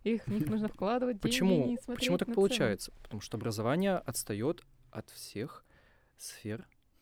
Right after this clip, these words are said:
Speaker 2: вообще. Ну, допустим, а, мы точно знаем сегодня, сколько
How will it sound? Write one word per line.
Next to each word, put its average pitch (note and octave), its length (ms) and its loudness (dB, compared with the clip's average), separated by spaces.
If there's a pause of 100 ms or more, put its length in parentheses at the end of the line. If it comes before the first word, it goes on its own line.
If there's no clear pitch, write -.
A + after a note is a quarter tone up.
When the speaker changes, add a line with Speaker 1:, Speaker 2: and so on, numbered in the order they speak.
(560)
Speaker 2:
вообще. G#2 520 -8 (260)
Ну, C#3+ 80 0
допустим, B2+ 480 -2 (400)
а, G#2 600 -2 (160)
мы A#2+ 200 0
точно A#2+ 360 -2
знаем G2+ 340 -2
сегодня, E3 500 -2 (280)
сколько A2+ 800 -2